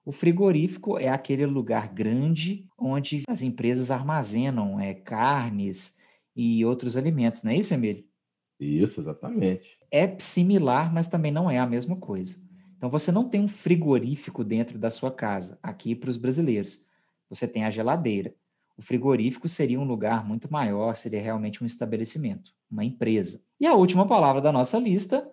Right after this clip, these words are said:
Speaker 1: é a palavra celular. O celular, o famoso cell phone, lá em Portugal, não se diz celular, se diz telemóvel.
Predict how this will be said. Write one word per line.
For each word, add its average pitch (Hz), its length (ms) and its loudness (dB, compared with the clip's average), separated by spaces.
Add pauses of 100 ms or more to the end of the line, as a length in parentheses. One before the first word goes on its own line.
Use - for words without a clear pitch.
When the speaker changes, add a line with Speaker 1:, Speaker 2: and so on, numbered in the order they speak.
Speaker 1:
é 147 300 4
a 165 100 -4
palavra 143 440 0
celular. 165 1160 2 (260)
O 262 80 -4
celular, 143 800 0
o - 60 -20
famoso 113 400 -4
cell 127 320 0
phone, 220 320 -2 (180)
lá 185 280 2
em 151 80 2
Portugal, 175 880 0 (180)
não 165 160 4
se 185 160 2
diz 180 260 2
celular, 104 580 0
se - 200 0
diz 165 560 -2 (520)
telemóvel. 147 1300 4